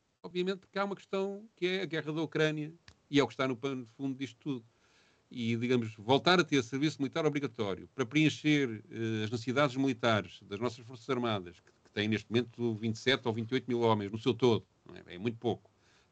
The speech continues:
eh, para, no fundo, o que <laughs> se está a preparar é, é, é preparar psicologicamente a, a população para possivelmente ir combater em, em, englobada na nato, na Ucrânia contra a Rússia, é algo que me parece completamente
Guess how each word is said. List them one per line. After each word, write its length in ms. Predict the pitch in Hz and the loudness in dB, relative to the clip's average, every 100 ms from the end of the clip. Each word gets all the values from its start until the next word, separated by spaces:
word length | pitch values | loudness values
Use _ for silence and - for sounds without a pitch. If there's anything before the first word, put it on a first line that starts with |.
| - | -2
eh, 220 | 123 117 | 4 4
para, 680 | 113 143 139 131 123 120 | 4 2 4 4 2 0
no 160 | 120 131 | -2 -4
fundo, 340 | 127 156 127 | 2 2 2
o 60 | 117 | -2
que 120 | 113 | -4
<laughs> 40 | 160 | -6
se 60 | |
está 160 | - 143 | -4 0
a 60 | 160 | 2
preparar 600 | 151 151 143 131 113 95 _ _ _ _ | 2 2 4 4 2 0 _ _ _ _
é, 300 | - 131 127 | -4 0 2
é, 460 | 123 120 113 107 - - _ _ _ - - - - - - | 2 0 -2 -2 -8 -18 _ _ _ -20 -20 -20 -20 -20 -16
é 100 | 113 | -4
preparar 320 | - 147 160 | 0 4 4
psicologicamente 800 | - 202 170 156 147 156 156 156 | 4 -2 2 2 2 -2 -2 -4
a, 500 | 160 135 127 123 156 | -8 -10 -12 -12 -10
a 40 | |
população 580 | - 147 156 135 135 113 - _ _ _ | -8 -4 -4 2 0 0 -8 _ _ _
para 400 | 151 160 151 127 | 2 6 6 4
possivelmente 800 | 113 - 202 175 175 170 160 113 _ _ _ | -4 -8 -4 0 0 2 0 -2 _ _ _
ir 120 | 147 | -4
combater 460 | - 165 170 160 156 | -2 0 0 4 2
em, 160 | 107 101 _ _ - | 2 -6 _ _ -10
em, 680 | 127 120 113 113 117 113 120 | -4 -2 -2 -6 -8 -4 -4
englobada 400 | 113 120 139 139 | 0 2 4 6
na 120 | 147 | 4
nato, 320 | 151 120 113 _ _ _ _ _ _ _ | 4 0 -2 _ _ _ _ _ _ _
na 80 | 151 | 4
Ucrânia 400 | 156 156 147 117 | 6 6 6 4
contra 300 | 110 143 143 | -2 -4 -4
a 20 | |
Rússia, 460 | 135 170 160 185 226 | -2 -4 -4 -12 -8
é 120 | 175 | -4
algo 220 | 117 117 120 | 0 0 0
que 40 | |
me 60 | 117 | -6
parece 340 | 123 127 120 | -4 -4 -6
completamente 600 | - 117 117 113 101 107 | -12 -8 -6 -6 -6 -8